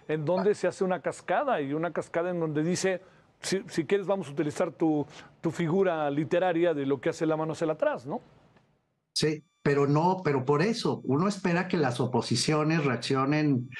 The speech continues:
Speaker 2: pues no como párvulos, con todo respeto, sino como adultos que están defendiendo la Constitución y la legalidad.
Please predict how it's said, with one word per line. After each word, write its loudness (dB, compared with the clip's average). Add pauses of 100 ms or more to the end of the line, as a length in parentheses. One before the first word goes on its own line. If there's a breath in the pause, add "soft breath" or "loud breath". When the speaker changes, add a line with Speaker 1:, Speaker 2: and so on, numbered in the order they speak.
(260 loud breath)
Speaker 2:
pues 2
no 2
como 2
párvulos, 2
con 0
todo 2
respeto, 0
sino 2
como 4
adultos 2
que -4
están 0
defendiendo 4
la 2
Constitución 0
y 4
la 4
legalidad. 2